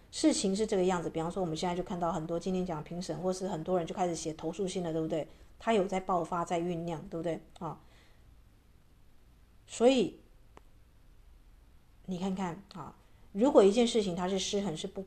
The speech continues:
不公平的，它一定会在某方面呢、啊，就是会被听见这个声音呢。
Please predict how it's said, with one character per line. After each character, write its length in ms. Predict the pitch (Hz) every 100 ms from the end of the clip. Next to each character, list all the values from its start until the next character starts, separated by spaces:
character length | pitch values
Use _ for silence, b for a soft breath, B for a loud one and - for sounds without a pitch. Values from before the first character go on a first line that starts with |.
| -
不 120 | 208
公 200 | 196 185
平 200 | 185 175
的， 120 | 147 123
它 160 | 214 208
一 100 | 185
定 280 | 185 208 185
会 220 | 202 185
在 340 | - 196 180 - b -
某 160 | 175
方 220 | 165 180
面 200 | 196 190 165
呢、 140 | 208 - -
啊， 200 | 165 147
就 100 | -
是 180 | 185 185
会 160 | 175 185
被 140 | 180
听 260 | 160 175 165
见 220 | 165 151
这 80 | 165
个 100 | 160
声 160 | -
音 220 | 165 160
呢。 80 | 160